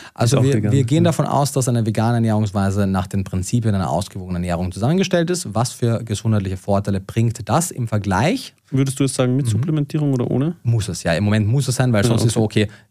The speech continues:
Speaker 1: sie ist tödlich. <laughs> Weil wenn du K P zwölf dazu gibst, kannst du halt noch machen, was du möchtest, weil angereicherte Lebensmittel sind ja auch Supplementierungen.
Speaker 2: Okay, ist, okay, ja. Das
Speaker 1: Genau, also
Speaker 2: Ja.
Speaker 1: <laughs> ähm, das heißt, wir gehen von einer adäquat supplementierten und oder mit angereicherten Lebensmitteln versehenen,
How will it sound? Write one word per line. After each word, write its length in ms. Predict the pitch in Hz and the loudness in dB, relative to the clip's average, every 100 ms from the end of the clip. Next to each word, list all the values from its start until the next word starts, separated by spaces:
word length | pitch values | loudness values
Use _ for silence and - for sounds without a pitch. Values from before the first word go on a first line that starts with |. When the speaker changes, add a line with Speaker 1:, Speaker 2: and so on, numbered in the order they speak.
| - | -20
Speaker 1:
sie 240 | - 120 | -6 -2
ist 140 | 113 - | -2 2
tödlich. 440 | 139 139 185 - | 2 2 0 0
<laughs> 20 | |
Weil 140 | 123 151 | 0 2
wenn 80 | 147 | 2
du 80 | 131 - - | 0 0 0
K 80 | |
P 120 | 123 131 | 2 2
zwölf 320 | 135 160 170 | 2 2 2
dazu 240 | 127 143 | 0 2
gibst, 220 | 147 160 | 2 0
kannst 260 | - 131 127 | 0 0 2
du 60 | 127 | 2
halt 380 | 127 - - | 0 -2 -8
noch 320 | 127 131 131 - | 0 0 0 -2
machen, 280 | 131 123 131 | -2 0 0
was 120 | 120 | 0
du 100 | 131 | 0
möchtest, 320 | 147 151 127 | 0 0 -2
weil 100 | 104 113 | -2 0
angereicherte 520 | 131 113 107 110 104 | 0 2 2 0 0
Lebensmittel 340 | 113 127 117 | 0 2 0
sind 140 | 107 101 | 2 2
ja 100 | 90 | 0
auch 100 | 95 | -2
Supplementierungen. 560 | - 90 90 98 98 | -6 -6 -2 2 4
Speaker 2:
Okay, 100 | 123 | 2
ist, 180 | 123 - - | 2 -2 -2
okay, 240 | 120 104 | 0 0
ja. 100 | 101 - _ | -2 -6 _
Das 80 | - | -4
Speaker 1:
Genau, 160 | - - | -2 -2
also 300 | - 92 120 110 | -2 0 2 2
Speaker 2:
Ja. 160 | 113 101 139 - - - - - | 2 2 0 -2 -16 -16 -14 -2
Speaker 1:
<laughs> 180 | 120 131 | 2 4
ähm, 300 | 131 131 127 - - - - | 4 2 -2 -12 -16 -16 -2
das 120 | 117 | 2
heißt, 200 | 151 147 | 2 2
wir 80 | 123 | 2
gehen 220 | 131 160 | 2 2
von 120 | 143 | 2
einer 280 | 131 127 - | 2 2 0
adäquat 640 | 117 110 - - 127 160 - | 0 -2 -2 0 2 2 -2
supplementierten 1120 | - - 120 110 104 - 180 175 170 165 160 - | -8 -4 0 0 0 2 0 2 2 2 0 -2
und 220 | 131 135 | -2 0
oder 280 | 120 117 117 | 0 2 2
mit 260 | 107 104 - | 0 -2 -4
angereicherten 480 | 120 110 104 104 110 | -2 0 0 0 2
Lebensmitteln 460 | 135 143 135 117 | 2 0 0 -2
versehenen, 680 | 113 101 98 123 123 117 117 | 0 0 2 2 4 2 0